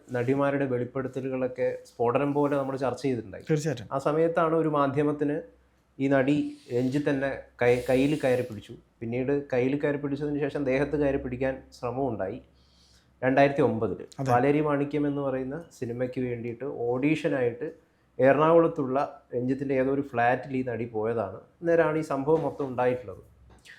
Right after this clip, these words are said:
Speaker 1: അപ്പൊ അതിന് പിന്നാലെയാണ് അദ്ദേഹം ചലച്ചിത്ര അക്കാദമി ചെയർമാൻ സ്ഥാനം
Speaker 2: രാജിവെക്കേണ്ടി
Speaker 1: രാജിവെക്കുന്നത്.
Speaker 2: വന്നത്.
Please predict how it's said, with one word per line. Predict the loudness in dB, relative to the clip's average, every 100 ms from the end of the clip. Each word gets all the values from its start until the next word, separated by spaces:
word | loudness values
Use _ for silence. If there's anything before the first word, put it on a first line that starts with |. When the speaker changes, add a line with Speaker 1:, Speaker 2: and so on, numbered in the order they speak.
| _ 0
Speaker 1:
അപ്പൊ | 2
അതിന് | 4 2
പിന്നാലെയാണ് | 2 2 4 6 6 4 2 -4 -8 _ _ -8
അദ്ദേഹം | 0 2 2 0 -4 _ _ -4
ചലച്ചിത്ര | -2 0 0
അക്കാദമി | 0 0 -2 -4
ചെയർമാൻ | -2 -2 -2 -4
സ്ഥാനം | -6 -8 -8
Speaker 2:
രാജിവെക്കേണ്ടി | -12 _ _ 4 6 8 8
Speaker 1:
രാജിവെക്കുന്നത്. | 6 4 -2 -4
Speaker 2:
വന്നത്. | -4 -8